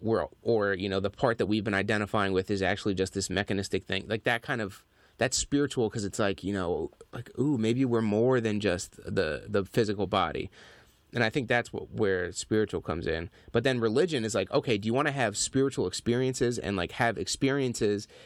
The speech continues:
that will show you what we're talking about when we say, you know,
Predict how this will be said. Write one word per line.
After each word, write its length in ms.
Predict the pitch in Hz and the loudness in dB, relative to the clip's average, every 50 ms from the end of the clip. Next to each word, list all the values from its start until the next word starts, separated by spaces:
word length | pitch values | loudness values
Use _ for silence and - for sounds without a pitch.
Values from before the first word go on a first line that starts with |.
| - - - | -18 -12 -4
that 320 | 113 113 107 104 101 67 | 0 2 2 2 0 -2
will 480 | 80 101 107 104 104 101 98 98 98 - _ _ _ _ _ _ _ _ _ _ _ _ _ _ _ | -2 -2 0 2 2 2 2 0 -2 -6 _ _ _ _ _ _ _ _ _ _ _ _ _ _ _
show 240 | - - - 147 135 | -4 0 2 4 4
you 120 | 139 127 113 | 4 2 2
what 160 | 117 98 85 | 0 0 0
we're 80 | 107 | 0
talking 380 | 101 - - 107 104 - 101 73 | 0 0 2 0 0 0 -2 -2
about 280 | 73 101 87 78 - - | 0 0 0 0 0 0
when 120 | 104 107 | 0 0
we 120 | 98 98 98 | 0 0 -2
say, 560 | - - - 117 107 95 90 80 80 90 101 - _ _ _ _ _ _ _ _ _ _ _ _ _ _ _ - 180 | 0 0 2 2 2 4 2 2 0 -2 -6 -10 _ _ _ _ _ _ _ _ _ _ _ _ _ _ _ -18 -6
you 160 | 180 139 107 95 | -2 0 0 0
know, 240 | 85 82 78 90 | 0 -2 -4 -6